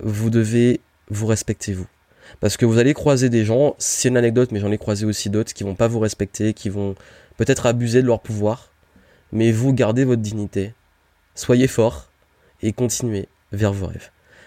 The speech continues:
Voilà, c'était la première Game Entrepreneur Stories. J'en ai plein d'autres en stock. Si ça vous plaît, dites-le moi. Si vous écoutez en podcast, n'hésitez pas à me laisser un... des petites étoiles sur iTunes, ça m'aide à faire connaître. Partagez. Si vous vous identifiez, n'hésitez pas à me le dire, ça m'intéresse de connaître vos histoires aussi.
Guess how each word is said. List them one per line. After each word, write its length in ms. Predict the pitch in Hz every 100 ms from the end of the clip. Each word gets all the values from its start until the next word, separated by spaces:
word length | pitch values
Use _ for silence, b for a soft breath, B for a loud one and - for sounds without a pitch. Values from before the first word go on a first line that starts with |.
| b
Voilà, 260 | - 104 98
c'était 220 | - 120
la 140 | 135 120
première 340 | 147 147 139
Game 160 | 127 123
Entrepreneur 420 | 113 - 113 107
Stories. 380 | - 107 117 120 _ _ _
J'en 180 | - 87
ai 80 | 95
plein 180 | - 120
d'autres 180 | 127 107
en 40 |
stock. 360 | - 104 - - b b b
Si 120 | -
ça 140 | 117 123
vous 140 | 123
plaît, 180 | 135 131
dites-le 280 | 117 - 110
moi. 240 | 107 123 B B B
Si 320 | - - 147 147
vous 140 | 135
écoutez 260 | 135 135 143
en 100 | 131
podcast, 640 | 127 - 135 131 - -
n'hésitez 200 | 113 113
pas 120 | 107
à 40 | 120
me 80 | 113
laisser 260 | 110 -
un... 300 | 113 104 95 - b b b _ _ -
des 80 | 117
petites 280 | - 123 117
étoiles 360 | - 123 123
sur 220 | - 120
iTunes, 300 | 107 - 107 117
ça 340 | - - 98
m'aide 140 | 117
à 60 | 117
faire 180 | - 107
connaître. 320 | 104 101 - B B B
Partagez. 540 | - - 139 131 120 127 b b b b
Si 200 | - 165
vous 100 | 170
vous 120 | 160
identifiez, 460 | 151 151 151 - 160
n'hésitez 200 | 131 127
pas 100 | 135
à 20 |
me 60 |
le 60 | 127
dire, 80 | 123
ça 80 | 117
m'intéresse 260 | 123 180
de 60 | 151
connaître 280 | 131 147 117
vos 60 |
histoires 400 | 110 113 - 120
aussi. 280 | 107 -